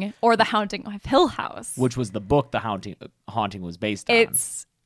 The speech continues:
Speaker 2: very confusing.
Speaker 1: And none of them are based on, uh, Betrayal at House on the Hill.
Speaker 2: Yeah, which is a board game.
Speaker 1: Yeah.
Speaker 2: Uh, there's still theaters that occasionally show this movie with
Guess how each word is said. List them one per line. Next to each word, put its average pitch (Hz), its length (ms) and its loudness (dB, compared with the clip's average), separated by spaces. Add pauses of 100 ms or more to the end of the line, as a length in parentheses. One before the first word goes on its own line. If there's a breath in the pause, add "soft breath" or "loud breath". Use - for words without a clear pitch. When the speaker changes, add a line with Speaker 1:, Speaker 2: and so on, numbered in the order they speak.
(200)
Speaker 2:
very - 220 -10
confusing. - 420 -16
Speaker 1:
And 113 320 -2
none 233 240 10
of 160 140 8
them 107 260 0
are 92 100 -4
based 82 600 -6 (420)
on, 90 320 -12
uh, 90 360 -10
Betrayal 117 420 0
at 104 120 2
House 123 260 0
on 120 120 -2
the 90 100 -6
Hill. 156 260 6
Speaker 2:
Yeah, 190 160 2
which 202 200 -4
is 208 140 -6
a 196 60 -6
board 226 500 -6
game. - 360 -20
Speaker 1:
Yeah. 87 240 -4 (380 soft breath)
Speaker 2:
Uh, 220 460 0 (160)
there's 302 180 2
still 370 220 -2
theaters 233 460 -2
that 196 200 0
occasionally 185 580 -6
show 170 260 -4
this 180 180 -4
movie 170 300 0
with 165 180 -2